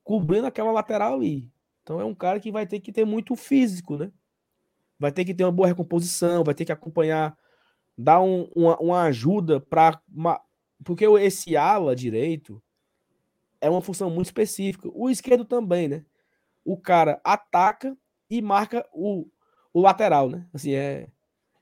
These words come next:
é um assistente de lateral completo, o ala, assim. É um cara que ele tá na área como elemento de surpresa, ele tá na ponta pra cruzar e tá lá na defesa cobrindo a marcação. Isso o tempo todo, né? Então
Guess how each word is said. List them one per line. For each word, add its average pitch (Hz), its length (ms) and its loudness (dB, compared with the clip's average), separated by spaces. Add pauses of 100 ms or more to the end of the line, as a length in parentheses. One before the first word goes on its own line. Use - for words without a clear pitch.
(140)
é 151 80 2
um 175 120 4
assistente 202 460 2
de 233 80 -4
lateral 226 800 0 (1000)
completo, 170 540 2 (380)
o 127 160 -2
ala, 110 220 -4
assim. 123 240 -16 (100)
É - 40 -16
um 120 40 -10
cara 170 220 -2
que - 280 -4 (680)
ele 165 220 0
tá 196 180 4
na 233 120 0
área 185 280 6
como 185 160 -4
elemento 170 240 8
de 170 60 -10
surpresa, 165 600 0
ele 175 140 -2
tá 208 160 -4
na 226 140 0
ponta 165 400 0
pra 156 140 -2
cruzar 156 760 -2
e 226 100 -6
tá 214 180 2
lá 240 140 2
na 302 100 -4
defesa 254 520 2
cobrindo 240 400 -6
a 254 40 -6
marcação. 240 600 -8 (540)
Isso 277 280 0
o - 40 -2
tempo 294 240 -6
todo, 233 360 -2
né? 170 120 -12 (1040)
Então 196 240 -12